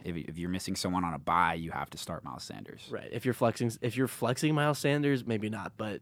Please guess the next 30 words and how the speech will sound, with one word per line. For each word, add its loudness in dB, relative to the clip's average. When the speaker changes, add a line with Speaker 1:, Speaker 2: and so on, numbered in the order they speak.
Speaker 2:
if -8
he's -4
your 0
running 0
back, -2
absolutely -4
start -10
him. -12
Speaker 1:
Yeah. -4
Does -2
that 6
mean 8
it's 2
time 2
for 0
my 2
sits? -6
Speaker 2:
Yes, 2
it 4
is. 2
And -2
judging -2
based -10
off -8
of -6
your -4
last -6
two, -2
I'm 0
excited. -2